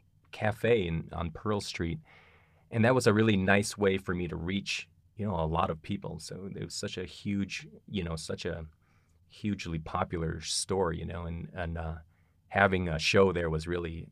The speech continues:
you know, it was really beneficial for me. And, um, you know, f-,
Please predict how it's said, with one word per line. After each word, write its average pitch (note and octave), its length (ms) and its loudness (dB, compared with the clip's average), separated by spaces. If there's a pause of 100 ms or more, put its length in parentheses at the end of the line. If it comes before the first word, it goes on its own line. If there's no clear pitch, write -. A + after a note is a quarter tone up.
(160)
you - 80 -20
know, F#2+ 60 -6
it F#2+ 40 -4
was G2 120 -4
really G#2+ 160 4
beneficial G2 560 -2
for F#2 160 -10
me. E2+ 240 -8 (720)
And, F#2 400 0
um, E2+ 400 0
you A#2+ 100 4
know, G#2 100 6
f-, - 260 -4